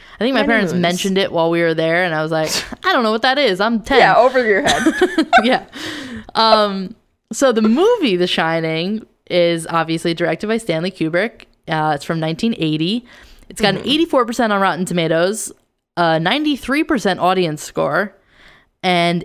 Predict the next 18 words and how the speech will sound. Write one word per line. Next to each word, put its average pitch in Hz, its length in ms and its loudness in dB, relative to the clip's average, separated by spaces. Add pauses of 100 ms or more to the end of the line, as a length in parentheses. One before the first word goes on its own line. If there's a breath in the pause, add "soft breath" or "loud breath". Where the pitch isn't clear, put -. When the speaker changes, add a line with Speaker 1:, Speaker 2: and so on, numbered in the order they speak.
Speaker 1:
eighty-eight 240 360 0
percent 214 400 -2
on, 175 560 0 (100)
uh, 160 420 -4
Google, 214 680 0 (500)
and 165 480 0 (100)
an 165 300 0
eight 233 180 -4
point 226 240 -4
four 220 200 -2
out 208 120 -2
of 208 80 -4
ten 214 220 -2
on 214 120 -2
I 214 100 0
M 214 120 -2
D 226 120 -2
B. 220 300 -4